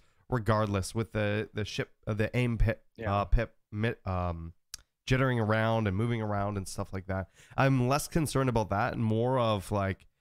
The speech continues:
Speaker 1: this stuff that seems super basic and seems to
Speaker 2: Yeah.
Speaker 1: touch every system in the game.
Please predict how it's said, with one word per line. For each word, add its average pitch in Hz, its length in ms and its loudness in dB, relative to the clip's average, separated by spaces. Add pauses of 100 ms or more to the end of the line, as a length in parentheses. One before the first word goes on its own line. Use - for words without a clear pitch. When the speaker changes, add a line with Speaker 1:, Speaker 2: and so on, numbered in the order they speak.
(720)
Speaker 1:
this 117 220 2
stuff - 400 -2
that 113 160 0
seems 120 300 -2
super 120 400 2
basic 107 480 -2
and 107 200 -2
seems 110 440 -4
to 101 480 -2 (100)
Speaker 2:
Yeah. 92 120 -12 (100)
Speaker 1:
touch 117 240 0
every 101 220 0
system 92 340 -6
in 87 80 -2
the 90 80 -2
game. 87 300 -6